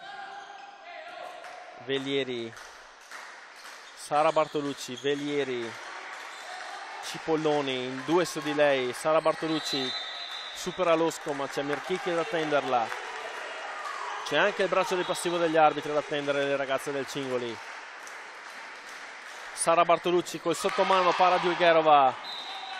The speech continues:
Ma c'è un fallo fischiato ai danni di Bernardelle, ai danni, fallo commesso su Cristalli, ulteriore tentativo per il Cingoli, braccio del passivo, palla per Mariniello, ha parato ancora Dulgerova.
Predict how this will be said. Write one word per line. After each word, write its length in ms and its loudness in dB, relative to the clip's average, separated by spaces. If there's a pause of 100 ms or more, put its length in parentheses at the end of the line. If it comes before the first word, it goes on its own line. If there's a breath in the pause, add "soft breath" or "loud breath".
(2750)
Ma 100 -10
c'è 140 -4
un 100 0
fallo 640 4 (500)
fischiato 380 -2
ai 60 -6
danni 200 0
di 80 -4
Bernardelle, 840 2
ai 160 -4
danni, 480 0 (1700)
fallo 240 -2
commesso 300 -6
su 160 -8
Cristalli, 640 2
ulteriore 960 2 (540)
tentativo 560 2
per 120 2
il 100 -2
Cingoli, 600 2
braccio 340 2
del 140 -2
passivo, 460 2
palla 280 4
per 160 2
Mariniello, 560 6
ha 80 12
parato 460 8
ancora 340 6
Dulgerova. 840 8